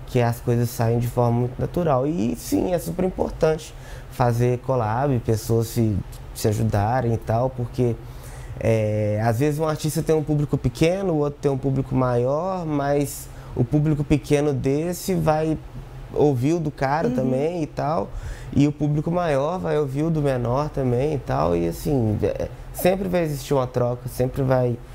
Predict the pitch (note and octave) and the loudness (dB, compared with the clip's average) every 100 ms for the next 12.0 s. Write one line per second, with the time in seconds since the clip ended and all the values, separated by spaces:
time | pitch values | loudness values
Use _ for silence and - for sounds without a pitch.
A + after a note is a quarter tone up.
0 | - - - A#2 A#2 - - A2+ A2 G#2+ | -14 -8 -2 0 0 0 2 2 2 2
1 | G#2 G#2+ G#2 G#2 G#2 G#2+ G#2+ G#2 A2 G#2 | 0 0 0 -2 -2 0 0 0 0 0
2 | G#2 G#2 G#2 - A2 G#2+ G#2+ - G#2+ G#2+ | 2 0 -2 -4 -2 0 -2 -2 -4 -2
3 | A2 G#2 G#2+ G2+ G#2 - - - - - | -2 0 0 0 0 -4 -10 -12 -14 -14
4 | - - G#3 - A3 A#3+ A#3 B3 - B3 | -4 2 2 0 -2 -4 -2 -4 -4 -2
5 | B3+ C4+ A#3 G#3 F3 G#3 G3+ F#3 F#3 G3+ | 0 0 0 -2 0 0 0 -2 -4 -2
6 | F#3+ F#3+ F#3+ - - F3 G#3 F#3+ F#3 F3+ | 0 0 -2 -4 -8 -6 -2 -2 -2 -2
7 | F3 F3 E3+ F#3 F#3 - F#3+ G3 G3+ G3 | 0 0 0 -2 -2 -2 -2 -2 -2 -4
8 | G3 G#3+ A3+ G#3+ G3+ F3+ E3+ F3 E3+ E3 | -2 0 0 -2 -2 0 0 0 -2 -2
9 | E3+ F#3+ F3 F#3 F#3+ A#2+ A#3 - E4 E4 | -4 -4 -4 -2 2 4 2 2 0 0
10 | - E4 D#4+ - - - D#4 E4 F4 E4+ | 0 -2 -2 -4 -10 -10 0 0 2 -2
11 | D#4+ C#4+ C#4+ C4 B3+ A#3 G#3+ A3+ G3+ D#4+ | -4 -2 -2 0 0 0 -2 -2 -2 -2